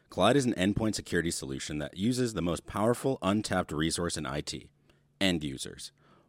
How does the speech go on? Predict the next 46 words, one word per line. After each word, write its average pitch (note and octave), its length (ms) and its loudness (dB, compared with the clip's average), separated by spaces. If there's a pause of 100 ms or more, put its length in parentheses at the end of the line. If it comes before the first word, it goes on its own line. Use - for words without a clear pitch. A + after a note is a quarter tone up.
(100)
Old C3 180 8
school E3 200 4
device G#2+ 280 4
management G2+ 320 2
tools F2 260 2
like D#2+ 140 -4
M G#2 160 2
D G#2 160 4
Ms D#2+ 140 0
force E2 300 -2
disruptive A2+ 560 0
agents F2+ 400 2
onto D#2 240 -2
employee F#2 260 0
devices E2+ 440 2
that D2 120 -8
slow - 180 2
performance G#2 600 2
and E2+ 100 -4
treat D#2+ 220 -4
privacy A2 520 0
as E2 280 2
an G2 160 -4
afterthought. E2+ 760 -4 (300)
But F2+ 100 -2
Clyde G2+ 440 2
does F#2+ 220 4
things E2 280 -4
differently. D2 540 -4 (340)
Instead C3+ 220 2
of C#3+ 60 0
forcing A#2+ 340 4
changes F#2 320 0
on F2+ 100 2
users, C#2+ 420 -2 (240)
Clyde A2+ 280 4
notifies G#2+ 340 4
their F2+ 80 -2
team F#2 220 -2
via D#2 160 0
Slack C3+ 400 4
when G2+ 100 4
their F2+ 60 4
devices E2 360 4
are D2+ 60 0
insecure F2+ 480 -4